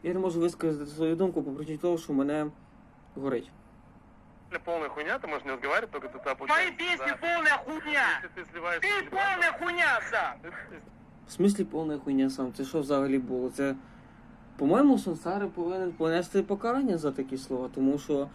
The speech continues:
Speaker 1: просто так такі речі ніколи не говоряться, значить людина психічно нездорова. Я думаю, так, що треба колись сон-,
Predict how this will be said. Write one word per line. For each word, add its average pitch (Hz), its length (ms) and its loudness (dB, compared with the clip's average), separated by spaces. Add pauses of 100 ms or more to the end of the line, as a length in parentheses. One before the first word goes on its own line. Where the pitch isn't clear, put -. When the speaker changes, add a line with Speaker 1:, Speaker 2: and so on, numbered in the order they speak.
(300)
Speaker 1:
просто 208 300 0
так 180 260 2
такі 165 220 -4
речі 175 280 -2
ніколи 147 340 0
не 156 80 0
говоряться, 180 400 0
значить 151 340 -2
людина 165 280 0
психічно 185 760 -2 (420)
нездорова. 160 520 2 (1700)
Я 226 420 8
думаю, 185 720 4
так, 135 280 2
що - 160 -4
треба 202 420 2
колись 185 380 2
сон-, 160 420 -4